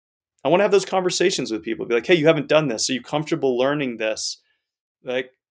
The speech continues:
"Oh, no, no, I'll be fine." It's like, if you just blow off that, then it's dangerous. If you're like, "Yeah, I don't know. Do you think I can learn this?" Kind of that self-awareness, I think, is critical too at this point.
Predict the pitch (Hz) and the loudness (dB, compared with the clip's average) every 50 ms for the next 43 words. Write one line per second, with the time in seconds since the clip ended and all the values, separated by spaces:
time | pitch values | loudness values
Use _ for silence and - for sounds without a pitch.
0 | _ _ - 180 202 202 190 185 160 147 139 143 143 143 - 156 139 131 117 117 | _ _ 2 4 4 6 6 6 6 6 4 2 -2 -4 -2 -2 -2 -2 -4 -6
1 | 117 - - 135 123 123 123 - - 131 156 160 151 180 160 - 151 156 156 151 | -10 -10 -6 -6 -6 -6 -6 -10 -14 -14 -14 -12 -10 -10 -12 -8 -4 0 0 2
2 | 151 151 160 165 160 160 - 135 120 123 131 131 - 147 147 151 - - - 175 | 4 6 6 4 4 2 2 4 4 4 4 2 0 -6 -6 -6 -8 -4 -4 -2
3 | 190 190 160 147 123 110 107 - - - - - - - 160 156 151 147 143 151 | -2 -2 -2 -2 -2 -2 -2 -4 -6 -6 -8 -10 -6 -4 0 0 2 0 2 4
4 | 160 175 175 143 123 120 139 143 147 139 123 139 151 151 139 113 123 131 127 120 | 4 6 6 6 6 6 4 4 4 4 0 0 2 2 2 0 -2 -6 -8 -4
5 | - 190 170 160 170 147 139 139 - 139 131 127 135 147 151 143 127 113 113 107 | -2 -2 0 2 2 2 2 0 -4 -6 -4 -2 -2 0 0 -2 -2 -2 -2 -2
6 | - - - - - - - _ _ - 151 147 135 127 135 131 131 - - - | -2 -4 -4 -6 -14 -20 -20 _ _ -2 0 2 4 6 8 8 6 6 4 0
7 | - - 143 135 - - 123 113 127 131 135 123 110 - - - - - - - | 2 4 4 4 4 2 0 0 0 0 0 -2 -4 -6 -8 -10 -12 -14 -14 -12
8 | - - - - - - 104 - - - - - 123 117 110 - - - - - | -12 -12 -10 -10 -10 -10 -10 -10 -12 -14 -8 -4 -2 -2 -2 -4 -6 -8 -8 -8
9 | - - - - - - | -8 -10 -12 -10 -12 -14